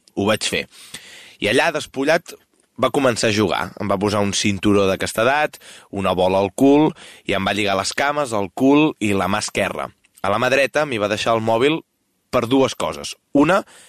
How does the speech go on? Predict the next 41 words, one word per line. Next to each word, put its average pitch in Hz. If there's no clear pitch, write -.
per -
si -
em 85
calia 87
ajuda, 135
i 156
dos, 175
per 104
poder 120
veure 131
els 107
vídeos 135
que 117
m'enviaria 113
on 98
es 90
gastava 107
els 95
meus 110
calés 110
amb 107
la 98
meva 98
targeta. 82
Va 107
tapar-me 123
amb 117
una 117
manta 185
i 113
se'n 98
va 104
anar 117
a 120
comprar 123
amb 107
la 101
meva 98
cartera. 76
Ràpidament 131
van 110